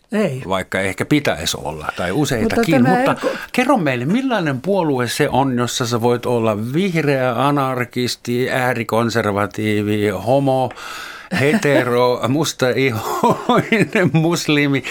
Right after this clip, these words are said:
Speaker 2: kunhan puhut ruotsia?
Speaker 1: Ei se Ruotsi nykyään niin tärkeää ole. Suomi
Speaker 2: Sekään.
Speaker 1: joo, Suomikin on tärkeää, mutta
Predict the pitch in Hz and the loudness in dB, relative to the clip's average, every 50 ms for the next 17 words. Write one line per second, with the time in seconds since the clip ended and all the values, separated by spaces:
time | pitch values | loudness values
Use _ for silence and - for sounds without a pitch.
0 | - - - - - - - - - 202 233 220 208 175 120 143 143 135 127 123 | -6 -6 -6 -6 -8 -10 -8 0 2 2 2 4 0 0 0 0 0 0 0 -4
1 | 117 - 143 135 135 131 123 - - - 110 123 117 - - - - - - - | 0 2 2 2 2 0 0 -4 -2 0 0 0 0 0 0 0 0 0 -2 -6
2 | - - - - - - - - - - - - - - - - - - - 220 | -12 -12 -14 -10 -4 -6 -6 -6 -6 -20 -20 -20 -20 -20 -20 -20 -16 -6 -2 -2
3 | 240 233 220 269 269 277 320 320 277 - - 214 202 208 202 190 202 175 170 175 | 0 0 0 0 0 2 2 0 0 0 0 0 2 2 2 2 2 2 2 2
4 | 170 175 185 180 170 - 165 165 165 151 - 165 - 151 - 101 147 151 160 156 | 2 2 0 0 2 0 0 0 -2 -4 -4 -4 -2 -2 -2 -2 -2 -2 -4 -4
5 | 151 - 190 214 208 180 90 80 151 76 - 185 190 208 165 139 135 - - 214 | 0 0 0 2 2 0 -2 -2 -4 -4 -2 0 0 0 -2 -4 -6 -4 -4 -4
6 | 214 180 165 156 147 165 - - 180 180 156 - - - - 165 - _ - - | -2 -4 -6 -8 -10 -10 -10 -10 -10 -12 -10 -8 -8 -6 -6 -8 -10 _ -8 -6
7 | - 190 190 190 185 185 - 180 | -6 -6 -6 -8 -6 -4 -6 -6